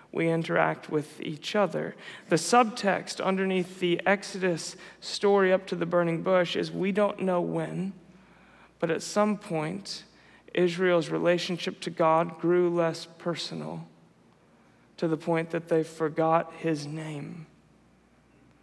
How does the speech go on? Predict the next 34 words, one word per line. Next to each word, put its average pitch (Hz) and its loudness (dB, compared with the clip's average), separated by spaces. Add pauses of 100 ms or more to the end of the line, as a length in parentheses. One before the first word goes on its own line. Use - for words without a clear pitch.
(320)
And 156 2
that 196 6
is 160 4 (360)
so 208 4
important, - -4 (580)
because 165 2
in 156 2
the 151 0
Hebrew 190 2
imagination, 165 0
a 139 -2
name 170 0
is 151 -4
not 175 0
just 175 -4
the 170 -2
collection 165 -2
of 151 -6
syllables 165 0
by 165 0
which 160 -2
a 160 -8
person 156 -8
is 147 -12
called. - -10 (340)
A 151 -2
name 165 2
is 147 -6
the 151 -6
summary 185 -2
of 170 0
a 156 2
person's 156 -4
character. - -10